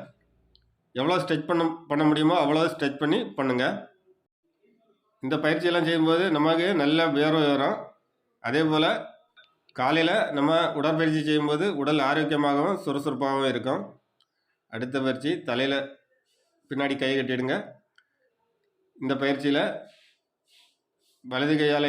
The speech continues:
இடது கால் முட்டையும் இடது கையால வலது கால் முட்டையும் தொடுங்க. தொடும்போது காலை முன்னோக்கி கொண்டு வாங்க, காலை முன்னோக்கி கொண்டு வாங்க, கையை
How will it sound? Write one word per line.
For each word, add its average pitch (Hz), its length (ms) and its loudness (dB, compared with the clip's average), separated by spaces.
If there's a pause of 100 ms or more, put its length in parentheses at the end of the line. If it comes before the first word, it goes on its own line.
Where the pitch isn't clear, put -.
(100)
இடது 143 220 2
கால் 139 160 0
முட்டையும் 135 420 0
இடது 131 240 0
கையால 135 320 2
வலது 131 240 0
கால் 135 180 0
முட்டையும் 131 340 -2
தொடுங்க. 123 240 -2 (1000)
தொடும்போது 151 440 4 (400)
காலை 151 280 2 (100)
முன்னோக்கி 143 360 2
கொண்டு 127 220 0
வாங்க, 101 180 -2 (1700)
காலை 147 300 2
முன்னோக்கி 147 340 2
கொண்டு 143 160 4
வாங்க, 151 160 2 (500)
கையை 143 240 0